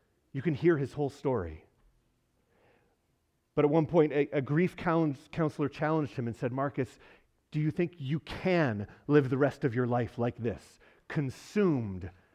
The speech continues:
by hate and revenge, consumed by unforgiveness?" And Marcus describes the moment where he remembers Jesus' words, saying, "And if you don't forgive, your heavenly Father won't forgive you."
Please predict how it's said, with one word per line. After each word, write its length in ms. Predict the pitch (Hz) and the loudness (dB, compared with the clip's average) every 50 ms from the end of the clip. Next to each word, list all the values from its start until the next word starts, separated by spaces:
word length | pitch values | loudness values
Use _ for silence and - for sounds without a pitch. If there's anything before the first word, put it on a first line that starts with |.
| _ _ _ _ _ _ - | _ _ _ _ _ _ -4
by 140 | - 117 113 | -2 -2 -2
hate 320 | - - 156 147 135 - - | -2 -2 0 0 -2 -2 -4
and 140 | 143 131 123 | -6 -6 -4
revenge, 600 | 120 113 110 127 117 107 95 87 87 - - - _ _ _ _ _ _ _ | -4 -4 -4 -4 -4 -6 -8 -12 -16 -18 -20 -20 _ _ _ _ _ _ _
consumed 760 | - - 156 139 - - - - 202 208 202 180 165 147 127 120 | -6 -4 -4 -4 -4 -6 -2 0 2 4 4 4 2 2 0 2
by 160 | - 131 135 - | 2 2 2 2
unforgiveness?" 960 | - 156 151 151 - - 143 120 123 135 117 104 110 92 85 - - - - - _ _ _ - _ _ - - - _ _ _ _ _ _ _ - | -2 -2 -2 -2 -2 -4 -4 0 0 0 0 -2 -6 -8 -8 -12 -16 -20 -20 -20 _ _ _ -20 _ _ -20 -20 -20 _ _ _ _ _ _ _ -2
And 80 | 147 | 2
Marcus 320 | 151 160 175 165 - 160 - | 4 6 6 6 4 0 0
describes 520 | - 156 - - - 160 151 156 147 123 | 0 -4 -4 0 4 6 6 6 6 4
the 80 | 117 147 | 2 2
moment 300 | 143 147 151 143 139 131 | 4 6 6 4 4 4
where 140 | 139 143 139 | 4 4 4
he 80 | 156 | 4
remembers 600 | 147 139 131 131 135 139 147 156 151 139 123 113 | 2 2 2 2 2 2 4 4 4 2 2 0
Jesus' 520 | 101 - 156 160 143 139 139 110 117 107 113 | -2 -2 0 0 2 0 -2 -4 -4 -6 0
words, 440 | 123 165 170 147 123 120 113 117 98 - - - - _ _ _ _ _ _ _ _ _ _ _ | 2 4 4 6 4 2 -2 -6 -10 -14 -20 -20 -20 _ _ _ _ _ _ _ _ _ _ _
saying, 200 | - 170 165 180 | 2 2 4 6
"And 140 | 170 170 | 6 6
if 140 | 180 170 123 | 6 6 6
you 100 | 151 175 | 4 0
don't 340 | 147 120 208 220 269 285 208 | 6 8 10 10 10 8 6
forgive, 560 | - - 196 185 143 113 165 143 127 120 110 117 117 - - _ _ _ _ _ _ _ _ _ _ - | 2 2 4 4 4 4 2 2 2 -2 -4 -6 -10 -14 -18 _ _ _ _ _ _ _ _ _ _ -2
your 140 | 143 147 | 0 2
heavenly 300 | 143 160 151 156 165 160 | 4 4 4 4 4 2
Father 320 | 151 - 170 151 147 151 147 | 2 4 4 4 6 4 4
won't 280 | 131 139 131 - - | 2 0 -2 -4 -10
forgive 360 | - - 131 110 131 123 104 104 | -8 -8 -4 -2 -2 -4 -2 -4
you." 240 | 107 107 85 76 | -6 -6 -6 -8